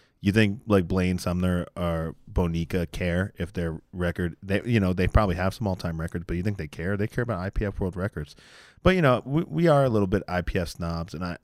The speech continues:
I, I understand that. But again, like, just try to break your Fed's records and not worry about open powerlifting. The funny p-, part is, and I'm sure Peach has something to do with it, say, say about this, is ten years ago, people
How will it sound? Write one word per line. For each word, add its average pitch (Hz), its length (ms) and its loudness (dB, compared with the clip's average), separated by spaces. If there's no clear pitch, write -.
I, 92 220 -4
I 95 300 -2
understand 90 580 -2
that. 98 220 -2
But 127 80 6
again, 90 340 2
like, 80 280 -8
just 143 160 0
try 160 140 0
to 123 80 0
break 95 200 -2
your 85 100 -6
Fed's 85 300 -6
records 82 520 -6
and 85 120 -6
not 85 160 -4
worry 90 120 -2
about 85 200 -4
open 87 240 -4
powerlifting. 92 460 -2
The 101 80 2
funny 127 340 2
p-, - 380 -8
part 107 240 8
is, 98 220 6
and 90 100 -2
I'm 87 80 -4
sure 98 160 0
Peach 95 240 0
has 95 140 -2
something 87 240 -6
to 82 60 -12
do 98 160 0
with 90 120 0
it, 82 180 -8
say, 117 320 2
say 107 240 0
about 80 280 -2
this, 85 180 -6
is 87 140 -10
ten 117 240 0
years 110 200 4
ago, 95 140 -4
people 92 400 -2